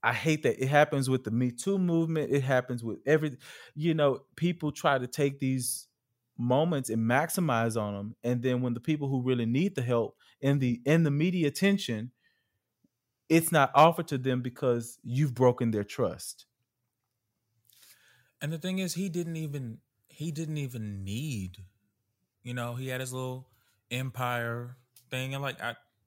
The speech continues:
Speaker 2: he didn't need the clout. He didn't need, that's what, like, I can, not that I allow it, but I can understand somebody who doesn't feel relevant and they find something crazy to say or they do something crazy to be relevant.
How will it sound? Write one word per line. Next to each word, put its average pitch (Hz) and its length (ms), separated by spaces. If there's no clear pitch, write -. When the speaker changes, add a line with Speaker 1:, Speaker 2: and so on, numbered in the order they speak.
Speaker 2:
he 113 120
didn't 120 300
need 117 240
the 113 80
clout. 101 360
He 107 80
didn't 101 320
need, 104 440
that's 120 160
what, - 180
like, 104 260
I 131 140
can, 143 180
not 151 220
that 135 80
I 104 240
allow 110 460
it, 113 120
but 110 100
I 110 80
can 107 160
understand 104 720
somebody 98 640
who 104 500
doesn't 110 300
feel 107 200
relevant 98 580
and 98 120
they 95 100
find 104 380
something 98 300
crazy 101 380
to 98 80
say 101 220
or - 20
they 95 120
do 98 160
something 101 300
crazy 98 460
to 147 180
be 127 220
relevant. 92 480